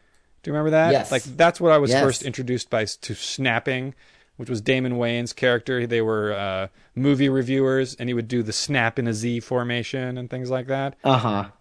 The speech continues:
Speaker 2: Yep, yep.
Speaker 1: I don't really know if you remember, but In Living Color was on the air, mm, say, twenty-one, twenty-two years ago.
Speaker 2: Wow, with J-Lo.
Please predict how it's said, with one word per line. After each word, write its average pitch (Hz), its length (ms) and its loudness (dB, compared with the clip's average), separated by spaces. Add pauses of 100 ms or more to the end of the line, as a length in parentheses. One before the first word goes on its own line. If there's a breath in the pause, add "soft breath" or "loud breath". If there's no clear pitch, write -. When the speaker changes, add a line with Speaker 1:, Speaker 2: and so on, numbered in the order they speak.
(200)
Speaker 2:
Yep, 123 360 6
yep. 127 360 2 (400)
Speaker 1:
I 135 100 2
don't 190 160 2
really 196 240 0
know 170 80 4
if 151 80 2
you 151 80 0
remember, 147 240 2
but 135 140 2
In 127 100 -2
Living 156 240 4
Color 156 340 4
was 120 200 -2
on 117 220 0
the 117 120 -6
air, 113 420 -2
mm, 330 400 -8
say, 180 500 4
twenty-one, 160 880 2
twenty-two 147 800 2
years 139 360 4
ago. 170 380 0 (560)
Speaker 2:
Wow, 117 640 6
with 117 200 6
J-Lo. 160 720 10